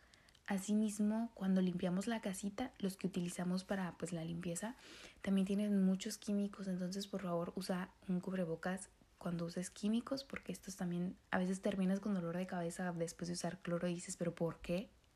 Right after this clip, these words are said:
Mm, ya sabes por qué. Mucho químico. <laughs> A veces también no sabemos manejar nuestras emociones,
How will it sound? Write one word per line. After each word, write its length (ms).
Mm, 200
ya 180
sabes 260
por 220
qué. 220
Mucho 220
químico. 440
<laughs> 1300
A 120
veces 300
también 300
no 60
sabemos 360
manejar 420
nuestras 380
emociones, 920